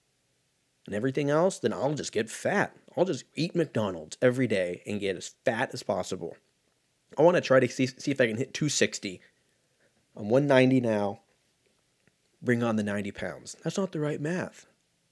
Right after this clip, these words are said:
It sounds better. I don't know.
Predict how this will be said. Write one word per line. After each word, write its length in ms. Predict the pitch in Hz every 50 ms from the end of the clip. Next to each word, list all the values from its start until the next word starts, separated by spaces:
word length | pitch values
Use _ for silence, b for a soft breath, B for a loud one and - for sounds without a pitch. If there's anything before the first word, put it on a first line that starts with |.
| _ _ _ _ _ _ _ _ _ _ _ _ _ _ _ _ _ _ _ _ _ _ _ _ _ _ _ _ _ _ _ _ _ _
It 80 | - -
sounds 240 | 107 101 92 -
better. 300 | - - - - - - - _ _ _ _ _ _ _ _ _ _ _ _ _ _ _ _ _ _ _ _ _ _ _ _ _ _ _ _ _ _ _ _ _ _ _ _ _ _ _ _ _ _ _ _ _ _ _ _ _ _ _ _ _ _ _ _ _ _ _ _ -
I 120 | - - 135
don't 120 | 131 -
know. 200 | - 135 123 -